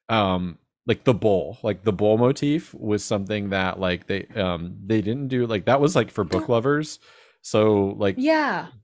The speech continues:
Speaker 1: Duke
Speaker 2: I was gonna
Speaker 1: Leto's
Speaker 2: say, I don't think I got it. Like, that might just be, like, me, again, because also I couldn't hear half the dialogue 'cause they didn't speak very well the entire time. But, like, I didn't quite get the, the symbolism of it.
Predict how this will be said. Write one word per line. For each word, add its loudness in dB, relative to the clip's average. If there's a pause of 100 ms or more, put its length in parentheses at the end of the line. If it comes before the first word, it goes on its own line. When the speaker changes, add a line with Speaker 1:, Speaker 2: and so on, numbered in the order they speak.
Speaker 1:
Duke -2
Speaker 2:
I 2
was 2
gonna 4
Speaker 1:
Leto's 0
Speaker 2:
say, 2
I 4
don't -2
think -6
I 0
got -2
it. -6
Like, -2
that 2
might 2
just -6
be, 2
like, 2
me, -2
again, 0
because -2
also 2
I 0
couldn't -6
hear -4
half -4
the -8
dialogue -2
'cause -6
they -6
didn't -6
speak -10
very 0
well -2
the -6
entire -6
time. -12 (480)
But, 2
like, 2
I 2
didn't 2
quite 0
get 0
the, 0
the -12
symbolism -4
of -4
it. -2